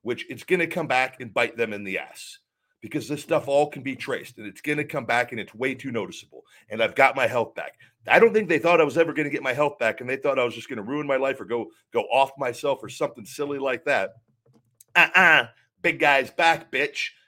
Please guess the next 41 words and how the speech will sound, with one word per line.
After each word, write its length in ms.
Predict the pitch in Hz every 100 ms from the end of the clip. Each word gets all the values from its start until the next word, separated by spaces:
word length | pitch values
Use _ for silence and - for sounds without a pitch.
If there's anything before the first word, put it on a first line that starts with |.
| -
And 100 | 107
it's 140 | 123
gonna 180 | - 131
be 200 | 113 113
a 80 | 101
beautiful, 500 | - 123 131 117 110
beautiful 420 | 90 110 104 104
thing. 380 | 90 98 87 76 _ _ _
And 120 | 101 117
there 160 | 131
are 40 | 123
multiple 520 | 131 170 - 160 143
paths 520 | 147 143 120 98 - _ _ _
back 280 | 131 120 -
to 100 | 113
the 100 | 113
top, 380 | - 82 - _ _ _
and 140 | 107 113
I 160 | 127
will 180 | 117 107
figure 460 | - 151 143 143 139
it 80 | 113
out. 160 | 73 _ _ _ _ 92
I 160 | 104
figure 360 | 98 147 143 147
it 80 | 143
out. 140 | 135
I 40 |
figure 280 | 123 156 151
it 60 | 151
out 160 | 139
each 180 | 143 151
and 100 | 143
every 220 | 147 143
single 300 | 127 147 135
day. 320 | 123 107 73 69
So, 400 | - 78 76 _ _ _ _
woo! 1040 | 196 294 427 440 403 359 311 247 190 139 - _ -
Feeling 320 | 127 123 98
good 180 | 107 82
today. 180 | 82